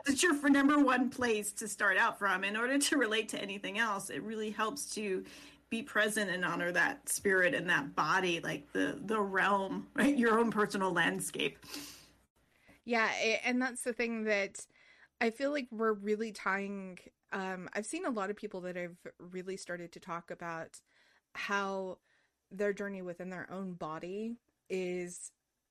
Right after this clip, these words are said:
Speaker 2: very much affected by what's going on in the world right now.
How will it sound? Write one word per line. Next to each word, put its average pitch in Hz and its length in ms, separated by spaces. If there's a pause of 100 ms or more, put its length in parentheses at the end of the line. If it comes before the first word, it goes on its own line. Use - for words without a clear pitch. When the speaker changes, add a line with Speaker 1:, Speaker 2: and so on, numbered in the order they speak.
(140)
Speaker 2:
very 202 420
much 214 200
affected 175 480
by 170 120
what's 170 240
going 170 220
on 165 140
in 165 80
the 160 160
world 170 320
right 143 220
now. 139 120